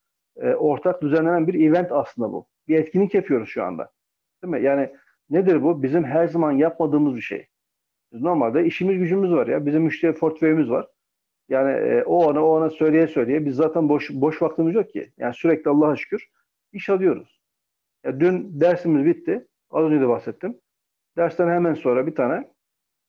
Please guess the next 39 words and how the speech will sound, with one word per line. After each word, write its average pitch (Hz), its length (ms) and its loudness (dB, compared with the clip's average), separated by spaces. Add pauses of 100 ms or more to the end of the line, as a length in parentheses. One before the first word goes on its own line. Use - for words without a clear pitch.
(240)
e, 120 80 -2 (440)
ne 147 180 0
ticarette 123 460 -2
o, 127 200 0 (420)
değişik 147 380 0
bir 135 40 -2
işte 127 240 -8
bir 131 60 -2
isim 143 220 -2
vardı 113 160 -2
neyse. 131 340 -4 (400)
Adam 170 280 0
aradı. 175 480 0
Dedi, 160 140 2
"Ya 165 180 2
ben 160 200 0
böyle 156 200 2
böyle 151 220 2
bir, 143 280 -2
e, 127 240 0
site - 200 -4
yaptırmak 139 400 0
istiyorum. 131 400 -6 (100)
Şunun 151 380 0
gibi 131 180 4
bir 120 60 0
şey 123 160 -4
istiyorum." 110 360 -8
falan 123 340 -4
dedi. - 140 -8 (600)
Ondan 131 300 -2
sonra 156 360 -4
dedim, 160 200 0
"Hosting 160 480 -2
domain 160 320 0
var 156 120 2
mı?" 131 160 -2
Dedi, 143 160 0
"Var." 139 360 -2